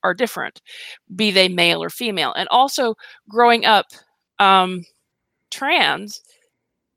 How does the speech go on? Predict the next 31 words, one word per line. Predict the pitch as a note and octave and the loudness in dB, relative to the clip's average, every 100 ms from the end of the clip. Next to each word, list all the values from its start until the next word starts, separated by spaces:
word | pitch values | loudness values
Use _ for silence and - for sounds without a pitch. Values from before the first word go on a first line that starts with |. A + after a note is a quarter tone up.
| _ _ - | _ _ -4
with | A3 - | -2 -2
people | C4+ C4 A#3+ G#3 | -4 -4 -4 -4
calling | - G#3 A3 A3 | -2 0 0 -2
you | F#3+ | -4
by | F3+ F3 | -2 -2
the | F3+ | -2
wrong | E3+ F3+ | -6 -4
gender | A3 C#4+ B3+ | -4 -2 -2
is | G#3+ A3+ | -2 -2
a | |
different | G3 A3 - G3+ - | -2 -2 -4 -8 -8
experience | - - F#3+ F#3 F#3 E3 - - | -10 -8 -4 -4 -4 -6 -10 -8
than | F#3 F3 | -6 -4
somebody | G3 F3+ E3+ | -4 -2 -4
who | E3 E3+ | -4 -6
is | D#3+ - - | -6 -6 -10
gay. | - C3 - - - - - | -4 -4 -4 -10 -14 -16 -2
And | G3 G3 F#3 | 0 0 -2
somebody | G#3 A3 | -2 -2
who | G#3+ G#3 | -4 -4
grows | G3+ F#3+ F3+ | 0 0 2
up, | F3+ - _ - - - - | 0 0 _ -20 -18 -18 0
um, | F#3+ F#3 F#3 | 4 4 4
and | - F#3+ | -2 -2
comes | - G3+ G3 | -2 -2 -2
into, | F#3 G3 E3+ D#3+ - | -2 2 2 0 -2
into | F#3 F3+ | -4 -4
pu-, | E3+ - E3+ | -10 -10 -6
and, | F3+ F3 | -6 -4
you | |
know, | E3 | -6